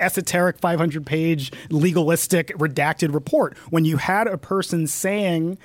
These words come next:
into a microphone before the American people, "I, you know, if I were able to exonerate the president, I would have, or we would have," that,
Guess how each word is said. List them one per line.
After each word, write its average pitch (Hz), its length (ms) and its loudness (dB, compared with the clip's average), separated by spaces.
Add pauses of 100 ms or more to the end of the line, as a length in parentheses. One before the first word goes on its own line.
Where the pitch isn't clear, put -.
(220)
into 202 300 4
a 226 40 4
microphone 160 680 0
before 151 260 -2
the 165 100 0
American 147 380 -2
people, 139 400 -2 (260)
"I, 151 180 0 (140)
you 151 120 -2
know, 135 80 -6
if 165 160 0
I 151 80 2
were 151 180 0
able 240 280 2
to 226 100 4
exonerate 147 520 2
the 139 80 -6
president, 127 520 -2 (240)
I 143 100 2
would 160 280 2
have, 120 400 -6
or 147 180 0
we 135 100 2
would 160 220 0
have," 127 240 -4 (440)
that, 185 300 0